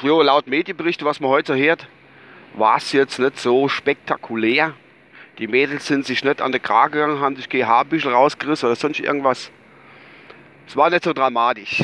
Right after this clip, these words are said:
Äh, was mir viel mehr Sorge macht, oder andersrum, die Leute sagen ja bei uns immer, ähm,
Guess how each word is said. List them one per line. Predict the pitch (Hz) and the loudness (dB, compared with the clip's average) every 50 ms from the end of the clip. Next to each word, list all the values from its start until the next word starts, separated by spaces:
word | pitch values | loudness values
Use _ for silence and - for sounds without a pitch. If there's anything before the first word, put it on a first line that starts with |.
| - - - - - - | -2 -4 -8 -14 -18 -4
Äh, | - 143 | 0 2
was | 175 190 190 196 196 196 196 190 160 131 165 185 - | 2 4 6 6 6 6 4 4 4 2 0 0 2
mir | 202 190 | -2 -4
viel | - 240 247 | -2 -2 -2
mehr | 247 233 | 0 0
Sorge | 180 - 175 214 240 208 | 2 4 4 4 4 2
macht, | 190 185 190 185 - - - _ _ _ _ _ _ _ - | 4 2 2 2 -2 -14 -20 _ _ _ _ _ _ _ -8
oder | - 156 143 | -4 -2 0
andersrum, | 135 156 202 214 202 - 196 208 202 196 190 - _ _ _ _ _ _ _ _ - - - - - - - - - - _ - _ _ - _ | 0 2 2 0 0 0 0 0 0 -2 -6 -12 _ _ _ _ _ _ _ _ -20 -20 -20 -20 -20 -20 -20 -20 -20 -20 _ -20 _ _ -16 _
die | - 151 | -2 2
Leute | 156 196 226 - | 4 4 2 4
sagen | - 208 208 | 2 2 2
ja | 196 | 2
bei | 190 160 190 | 0 -2 0
uns | 190 202 196 196 - | 0 0 -2 -2 -8
immer, | 180 185 185 180 175 175 175 - | -4 0 2 2 2 2 0 0
ähm, | 180 170 160 160 160 151 156 160 160 147 | 0 2 4 4 4 2 0 -2 -4 -6